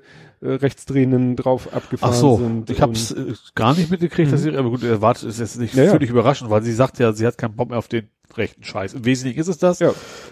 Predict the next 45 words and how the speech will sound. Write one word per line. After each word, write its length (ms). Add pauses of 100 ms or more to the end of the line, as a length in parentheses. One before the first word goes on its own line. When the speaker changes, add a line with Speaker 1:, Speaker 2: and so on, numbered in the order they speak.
(120)
Speaker 2:
Ähm, 180
Speaker 1:
Das 140
war 80
so 100
ihre 180
Speaker 2:
sie 100
hat 100
aber 120
Speaker 1:
Variante. 380
Speaker 2:
schon 40
noch 80
Bock, 300
dass 320 (380)
die 100
Anständigen, 520
und 100
er 60
hat 60
auch 100
keinen 160
Bock 140
drauf, 100
dass 100
die 120 (160)
so 220
viele 200
weggucken, 400
und 160
er 120
Speaker 1:
Ja. 120
Speaker 2:
hat 160
Bock, 160
dass, 300
dass 240
Leute 460
gefälligst 400
aufstehen 400
und 100
Speaker 1:
Ja. 100
Speaker 2:
was 160
tun. 120
Speaker 1:
Also 140 (380)
ihre 260
Variante 380
von 260